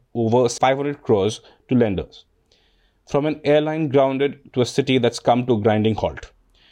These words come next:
Monsoon finally arrived in Mumbai over the weekend, with more than hundred M M of rain-, rainfall,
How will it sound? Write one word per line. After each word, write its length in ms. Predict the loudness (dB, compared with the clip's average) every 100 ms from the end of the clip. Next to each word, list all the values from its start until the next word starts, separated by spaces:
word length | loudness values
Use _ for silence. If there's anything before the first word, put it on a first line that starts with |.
| _ _
Monsoon 500 | 0 0 0 0 0
finally 440 | 2 0 0 0 2
arrived 240 | 2 2
in 160 | 2 4
Mumbai 280 | 4 2 0
over 80 |
the 100 | 0
weekend, 580 | 0 0 0 0 -4 -6 -14 -8
with 180 | -4 0
more 180 | 2
than 120 | 2 0
hundred 340 | 0 0 2
M 100 | 2
M 120 | 2
of 180 | 0 -2
rain-, 260 | 0 0 0
rainfall, 580 | 0 0 2 0 0